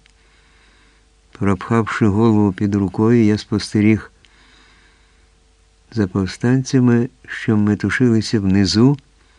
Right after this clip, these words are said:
прочісуючи джунглі. Спершу вони кинулися до поваленого дерева, на якому ми з напарником прочекали кілька годин.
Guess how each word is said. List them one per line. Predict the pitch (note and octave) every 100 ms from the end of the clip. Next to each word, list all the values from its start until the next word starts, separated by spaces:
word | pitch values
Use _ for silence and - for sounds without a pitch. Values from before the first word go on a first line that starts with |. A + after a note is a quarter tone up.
| _ _ _ -
прочісуючи | G2+ F#2 A#2+ - A#2 A2 - A2+
джунглі. | G2 B2+ A#2 F2+ E2 D2+ - _ _ _ _ _ _ _ _ _ _ _ _ _ _ _ _ _ _
Спершу | - - D3 C#3+ D#3
вони | D3 D3+
кинулися | B2+ D3 D3 D3 C#3 C#3+
до | B2+ A#2+
поваленого | A#2+ B2 C#3 C3 A#2+ A#2
дерева, | G#2 G#2 A2 A#2 C3+ C#3+ - _ -
на | G#2
якому | G2+ A#2+ A2
ми | G#2 A2 G#2
з |
напарником | G#2 G2 A2 G2+ G2+ - G2
прочекали | F#2 G#2+ F#2+ G2 G#2+ G2 G2
кілька | G#2+ F#2+ F2+
годин. | F#2+ F#2 F2+ F#2